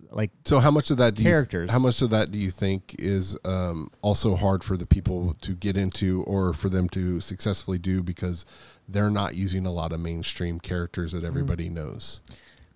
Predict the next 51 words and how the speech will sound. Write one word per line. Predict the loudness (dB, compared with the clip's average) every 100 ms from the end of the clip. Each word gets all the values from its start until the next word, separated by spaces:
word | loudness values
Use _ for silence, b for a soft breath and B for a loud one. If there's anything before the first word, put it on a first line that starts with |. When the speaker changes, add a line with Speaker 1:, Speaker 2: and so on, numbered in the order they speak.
| _ _ _ -4
Speaker 1:
I | -2
think | -2 -4
it's | -6 -4
one | -4 -2
of |
those | -2 -4 -4
that, | -6
like, | -6 -6
for | -4
me | -2 -2 -4 -4 0
personally, | 0 0 -4 -4 -2
it | 0
doesn't | 4 4 4 0
bug | -2 -2
me | -4 -2
'cause | 0 2
I'm | 2
like, | -2 -6 -14 -4
"Sure, | 4 6 6
introduce | 2 4 4 6
somebody | 4 4 4
new." | 6 6
Like, | 4 2 4
that's, | 2 0 B B B -2
I'm | 0
excited | 2 2 2
about | 2
that. | 2 2
But | 2
I | 2
know | 2 2 0
probably, | 0 0 2
yeah, | 0 -2
for | -2 -4
some | -4 -4
of | -2
the | -4
harder | -2 0 0 -2 -6 -10
core, | 0 6 8 8 6
or | 2 0
maybe | -2 -2
not | 2 4
even | 4 2
the |
harder | 2 0
core, | 0 0
maybe | 0 2
the | 0
people | 0 2 4
that | 4 2 b b b b _ _ _ _
are | -2 0 0 0 -2 -4